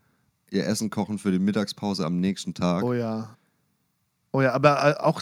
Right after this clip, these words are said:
Speaker 2: das liebe ich am Zugfahren. Diese Leute, die perfekt vorbereitet Zug fahren, die ihre Fahrkarte einlaminieren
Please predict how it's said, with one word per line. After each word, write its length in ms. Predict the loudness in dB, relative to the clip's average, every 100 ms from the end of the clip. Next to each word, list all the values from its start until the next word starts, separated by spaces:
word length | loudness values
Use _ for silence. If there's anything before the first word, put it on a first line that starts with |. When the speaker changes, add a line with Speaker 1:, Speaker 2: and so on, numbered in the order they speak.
| 2
Speaker 2:
das 240 | 2 4
liebe 340 | 2 4 6 6
ich 200 | 2 -2
am 120 | -4
Zugfahren. 680 | -2 -4 2 2 4 0 -2
Diese 200 | -2 2
Leute, 380 | 4 6 4 2
die 140 | -2
perfekt 560 | 2 2 2 2 0 -2
vorbereitet 800 | -8 2 4 4 4 2 0 -4
Zug 260 | -4 -6 -4
fahren, 300 | -2 0 -2
die 80 |
ihre 400 | 0 0 0 -2 -4
Fahrkarte 840 | 0 0 0 0 0 0 -2 -4 _ -20 -20 _ _
einlaminieren 1120 | 4 6 6 6 4 4 0 2 2 0 -4